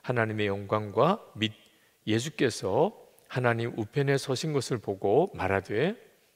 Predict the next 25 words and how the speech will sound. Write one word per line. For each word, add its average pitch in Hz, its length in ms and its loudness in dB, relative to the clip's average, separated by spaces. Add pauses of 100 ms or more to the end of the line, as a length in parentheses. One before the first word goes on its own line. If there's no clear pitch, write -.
'보라, 117 480 4 (220)
하늘이 160 420 4
열리고 113 800 4 (300)
인자가 127 500 4
하나님 139 480 2
우편에 139 560 2
서신 151 460 -4
것을 135 280 0
보노라.' 110 460 0
한데, 107 480 0 (540)
그들이 107 320 -2
큰 - 400 -4
소리를 156 360 0
지르며 120 640 -2
귀를 123 260 2
막고 101 400 -2
일제히 156 680 2 (300)
그에게 107 340 2
달려들어 107 720 2 (340)
성 123 360 -8
밖으로 110 380 0
내치고 127 680 2 (380)
돌로 107 340 2
칠세, 135 640 0 (460)
증인들이 123 640 0